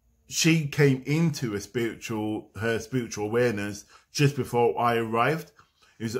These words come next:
um, but she's always had that intellect about, or that, um, um, understanding or that, um, appreciation for it.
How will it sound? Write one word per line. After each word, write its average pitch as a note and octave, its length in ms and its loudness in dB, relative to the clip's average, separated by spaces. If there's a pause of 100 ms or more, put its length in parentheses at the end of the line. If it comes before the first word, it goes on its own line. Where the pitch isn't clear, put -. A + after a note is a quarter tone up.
um, B2+ 280 4
but A#2+ 160 4
she's B2+ 200 0
always C#3 360 4
had C3+ 240 0
that A#2 240 -2
intellect A#2 600 -2
about, G#2+ 320 -4
or G#2+ 140 -2
that, G#2+ 120 -4
um, G#2+ 260 -10 (320)
um, G#2+ 560 -4 (320)
understanding B2 920 0
or G#2 180 -4
that, G#2+ 340 -4
um, A2 340 -6
appreciation C3 800 -2
for G2 200 -8
it. G#2 280 -4